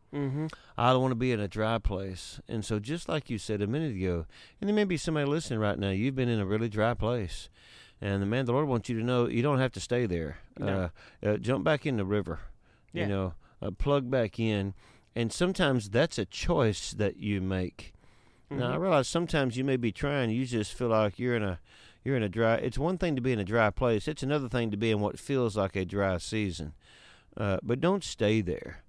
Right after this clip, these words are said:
Speaker 2: And
Speaker 1: Yeah.
Speaker 2: maybe it is that right now God wanted you to hear this word today because he's telling you your dry place, your dry season, your dry moment's about to be up, uh, because I've got something for you. I didn't create you to lay here and dry up.
Speaker 1: Yeah.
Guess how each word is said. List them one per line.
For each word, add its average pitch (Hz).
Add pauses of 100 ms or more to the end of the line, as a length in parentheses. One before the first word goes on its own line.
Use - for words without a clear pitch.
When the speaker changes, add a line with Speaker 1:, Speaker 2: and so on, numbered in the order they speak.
(240)
Speaker 2:
And 113
Speaker 1:
Yeah. -
Speaker 2:
maybe 269
it 135
is 120
that 117
right 143
now 107
God 127
wanted 127
you 135
to 120
hear 107
this 117
word 127
today 104
because 92
he's 120
telling 113
you 92 (640)
your 104
dry 113
place, 95
your 110
dry 110
season, 101
your 101
dry 107
moment's 104
about 95
to 92
be 92
up, 87 (540)
uh, 92
because 95
I've 104
got 117
something 104
for 120
you. 101
I 104
didn't 123
create 113
you 95
to 95
lay 101
here 90
and 82
dry 92
up. 80 (400)
Speaker 1:
Yeah. 147